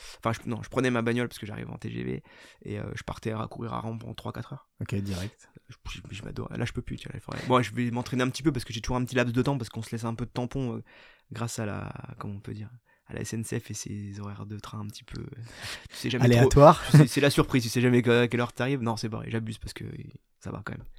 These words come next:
Speaker 1: Mais, euh, du coup, un petit tampon, donc j'ai toujours deux heures, deux heures et demie pour m'entraîner, donc je rentre, ben là c'est plus, je vais aller faire du V T T ou je vais plus m'entraîner à Dombasle, moins de plaisir entre guillemets parce que c'est moins joli, moins de trucs, c'est quand même efficace, hein, ça marche, hein.
Speaker 2: Ouais.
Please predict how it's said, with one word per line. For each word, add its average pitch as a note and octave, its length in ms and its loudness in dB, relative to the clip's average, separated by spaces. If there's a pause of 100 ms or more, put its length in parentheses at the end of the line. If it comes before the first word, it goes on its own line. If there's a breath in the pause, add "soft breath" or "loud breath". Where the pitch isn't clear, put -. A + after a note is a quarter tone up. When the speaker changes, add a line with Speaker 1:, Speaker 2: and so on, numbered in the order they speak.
(360 soft breath)
Speaker 1:
Mais, A#2 240 2
euh, A2 720 0
du A2 140 -8
coup, B2+ 220 -2
un A2+ 80 0
petit A2 160 -6
tampon, B2+ 260 0
donc C3+ 120 2
j'ai A2+ 60 0
toujours A#2 200 -4
deux B2 240 4
heures, C3 180 4
deux A#2 200 0
heures A#2+ 80 0
et A#2+ 40 0
demie B2 140 0
pour A#2+ 100 0
m'entraîner, B2 320 -4
donc A2+ 160 -6 (300 loud breath)
je B2 100 -2
rentre, B2 260 -2
ben C3 100 -12
là - 60 -10
c'est - 140 -12
plus, A#2+ 200 -6
je G#2 60 -6
vais A2+ 60 -4
aller A2+ 100 -4
faire A#2 120 -12
du A#2+ 80 -6
V A#2 100 -6
T B2+ 120 -8
T C3 160 -6
ou B2 100 -4
je A2 80 -8
vais G#2+ 80 -8
plus A2+ 200 -10
m'entraîner A#2+ 260 -4
à A#2+ 40 0
Dombasle, B2+ 380 -2 (360 soft breath)
moins B2 340 0
de B2+ 100 0 (720)
plaisir C#3+ 480 6
entre B2+ 180 -2
guillemets B2+ 240 0
parce B2 160 -8
que - 80 -16
c'est - 140 -12
moins G#2 260 -8
joli, A#2+ 340 -4
moins A2+ 180 -2
de A2+ 80 -4
trucs, - 240 -6 (720 loud breath)
c'est - 160 -10
quand A2+ 100 -4
même A2+ 80 -2
efficace, C3+ 360 0
hein, B2 80 -2
ça A2+ 120 -4
marche, C#3 240 -2
hein. B2 220 -6
Speaker 2:
Ouais. G3+ 120 0